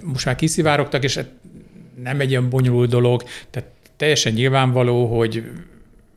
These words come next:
hogy az Európai Uniónak a működési szerkezetét meg kell válasz-, változtatni, tehát működésképtelen, tehát ez a, ö, és, és nyilván dolgoznak rajta, és biztos, hogy egy olyan módszert fognak kitalálni, ahol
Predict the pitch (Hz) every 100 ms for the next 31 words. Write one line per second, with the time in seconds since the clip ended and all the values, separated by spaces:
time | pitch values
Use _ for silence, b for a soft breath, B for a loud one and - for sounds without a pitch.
0 | - - 127 120 123 135 131 123 123 123
1 | 123 117 110 110 110 107 120 120 110 113
2 | - 110 110 107 - 95 107 - - 95
3 | 110 135 131 - 139 127 131 151 - 131
4 | - 123 107 - 123 127 123 - 120 117
5 | 123 120 110 - 123 117 B B B B
6 | 135 110 107 127 127 - 139 - 147 143
7 | 143 160 147 127 117 123 123 123 120 117
8 | 113 - 123 143 139 143 139 B B -
9 | 120 175 135 - 117 117 120 113 113 113
10 | - 107 - 110 104 - 139 165 160 160
11 | 156 147 151 143